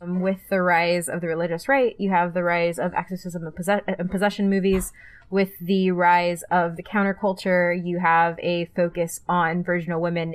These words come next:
in slasher movies. Horror works in the culture that it's set in.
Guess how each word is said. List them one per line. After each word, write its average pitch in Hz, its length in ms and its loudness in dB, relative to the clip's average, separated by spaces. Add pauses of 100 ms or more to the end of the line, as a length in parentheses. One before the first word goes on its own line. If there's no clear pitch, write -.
in 165 220 -4
slasher 180 440 -2
movies. 170 520 -6 (440)
Horror 277 880 2 (120)
works 175 800 -4 (220)
in 208 100 2
the 185 60 2
culture 190 360 -4
that 190 120 2
it's - 140 -10
set 175 140 0
in. 262 220 -2